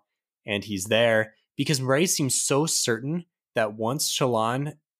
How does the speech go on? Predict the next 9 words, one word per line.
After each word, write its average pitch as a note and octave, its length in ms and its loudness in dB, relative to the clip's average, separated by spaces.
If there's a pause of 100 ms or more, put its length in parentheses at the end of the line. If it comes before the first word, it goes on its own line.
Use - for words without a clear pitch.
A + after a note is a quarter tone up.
(200)
locates B2+ 560 0
this A2+ 200 -4
person, F#3+ 580 -4 (540)
that A#2+ 280 0
she C3 280 0
will G#2+ 600 2 (100)
join B2+ 320 0
their B2+ 140 2
side A2+ 560 2